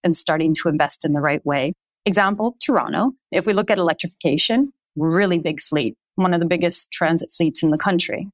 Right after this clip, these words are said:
one of the most complicated to electrify, but they're going full electric. And they've said twenty forty will be zero emissions. They've got sixty on the road already, another three hundred in the works.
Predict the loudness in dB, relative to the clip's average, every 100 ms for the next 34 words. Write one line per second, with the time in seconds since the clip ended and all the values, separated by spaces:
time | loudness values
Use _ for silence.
0 | _ 0 2 2 2 0 -2 -2 0 -2
1 | -4 -4 -2 -2 0 0 0 -2 -4 -4
2 | -6 -6 -2 0 2 2 2 2 0 0
3 | 0 0 2 0 -2 -6 -2 -2 0 -2
4 | -2 -2 -2 0 0 2 0 0 0 0
5 | 0 0 0 0 -2 -2 -2 -2 -4 -4
6 | 0 0 2 2 2 2 2 2 2 0
7 | -2 -4 -2 0 0 0 0 0 0 2
8 | 0 -2 -8